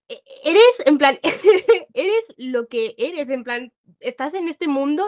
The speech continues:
siendo de esta forma, en plan, tu altura no la puedes cambiar, hay ciertas cosas que sí podemos, mm, cambiar y modifica-, modificar de nosotras, pero, por <laughs> ejemplo, la altura, a no ser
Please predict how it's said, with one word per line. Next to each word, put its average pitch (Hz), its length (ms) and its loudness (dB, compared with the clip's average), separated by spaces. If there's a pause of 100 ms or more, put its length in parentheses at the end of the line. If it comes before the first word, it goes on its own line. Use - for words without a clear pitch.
(120)
siendo 285 440 -8
de 226 200 -4
esta 247 240 -8
forma, 233 500 -2 (280)
en 226 100 -4
plan, 247 160 4
tu 277 120 6
altura 262 320 6
no 359 80 2
la 285 140 2
puedes 277 300 -6
cambiar, 233 520 -6
hay 247 160 -2
ciertas 294 280 -6
cosas 370 240 -6
que 277 80 -10
sí 392 220 -6
podemos, 220 460 -6
mm, 226 180 -6
cambiar 208 380 -2
y 247 60 2
modifica-, 220 500 -6
modificar 208 540 -4
de 226 80 -2
nosotras, 220 480 -6 (360)
pero, 294 160 6
por 254 80 4
<laughs> - 80 -6
ejemplo, 339 360 4
la 392 100 8
altura, 320 500 -2 (440)
a 302 80 -8
no 320 160 -8
ser 311 340 -8